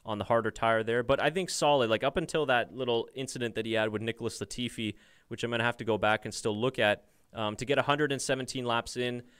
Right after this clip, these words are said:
uh, in the new Honda power unit as well. That's great news for Honda that they've been able to confirm the fact that, uh, the power unit is reliable,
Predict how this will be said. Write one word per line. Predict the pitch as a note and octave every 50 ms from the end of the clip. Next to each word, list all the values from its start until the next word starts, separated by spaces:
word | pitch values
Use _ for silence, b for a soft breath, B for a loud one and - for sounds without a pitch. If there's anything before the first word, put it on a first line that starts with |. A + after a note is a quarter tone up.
| b b b
uh, | - G#2+ G#2 F2+
in | C#2+ A#2 A2+ A2
the | A#2
new | A#2 B2 B2+ C#3 C3+
Honda | C3 - C3 B2 B2+ A#2+ A#2+
power | - - A#2+ A#2 A#2 A#2+
unit | A#2+ A#2+ A#2+ A#2+ A#2
as | A2 A2+ G2+ G#2
well. | A2+ A2+ A2+
That's | G#2+ G#2 - -
great | - - A2 B2 B2+ -
news | B2+ B2+ B2+ A#2+ -
for | - B2+ A2+
Honda | - A2+ A2+ A#2 A#2 A2+ A#2 A2+ A2 b b b b b
that | - - -
they've | A2+ G#2+
been | - A2
able | A2 A2 G#2+ A2
to | - -
confirm | - A#2 G#2 - - - B2 A#2+ A#2+ A2+
the | G#2+ -
fact | - A#2+ A2+ A2 A2 - -
that, | A2 G2+ G2 F#2+ - -
uh, | G#2 G2 G2
the | G2 G2+
power | - - - A2+ A2+ A#2
unit | A2 G#2+ G#2+ - -
is | G2+ C#3+ C3+ A#2+ A2+
reliable, | B2 A#2 A2+ A2+ A2+ A2+ G#2+ A2+ A2 A2+ -